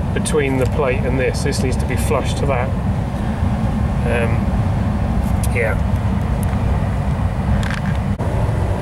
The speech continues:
Right, that's all torqued up. So this kind of squashes the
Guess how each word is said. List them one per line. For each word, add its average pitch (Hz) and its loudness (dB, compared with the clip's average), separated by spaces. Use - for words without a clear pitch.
Right, 165 0
that's 165 0
all 196 2
torqued 175 2
up. 202 0
So - 0
this - 0
kind 156 2
of 139 2
squashes 151 0
the 147 2